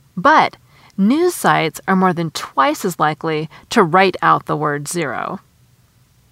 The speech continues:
The Ask the Editor columns of the Chicago Manual of Style and the A P Style Book disagree on the solution.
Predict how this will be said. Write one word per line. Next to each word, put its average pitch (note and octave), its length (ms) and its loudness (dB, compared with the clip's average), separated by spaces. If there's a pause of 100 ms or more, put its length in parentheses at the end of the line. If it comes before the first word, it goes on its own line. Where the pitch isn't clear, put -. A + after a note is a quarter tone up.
(320)
The B3+ 180 0
Ask B3 340 0
the A3 220 -2
Editor F#3 340 0
columns D#3 480 -2
of E3 140 -4
the F3 60 -4
Chicago G3 440 0
Manual E3 440 0
of D#3 120 -6
Style D3+ 540 -2
and B3 240 0
the A3 80 4
A F#3 140 4
P E3+ 180 -4
Style F3+ 340 0
Book D3+ 340 -4 (380)
disagree F#3+ 760 0 (100)
on E3+ 140 0
the D#3 100 -4
solution. D3 720 -6